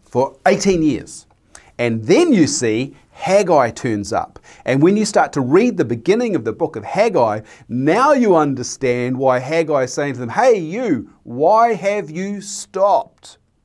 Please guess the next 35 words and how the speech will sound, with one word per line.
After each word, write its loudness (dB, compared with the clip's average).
Now, -8
at -12
the -14
same -4
time, -6
we've -6
got 0
the -6
book -2
of -6
Zechariah. 0
So -8
Zechariah 2
the -4
prophet -6
is 2
also 2
speaking -2
to -4
God's 0
people -2
and -2
trying 0
to -4
call 2
them 0
out 0
of -2
their -2
delay. 0
Now, -4
just 0
so 4
you 4
know, 4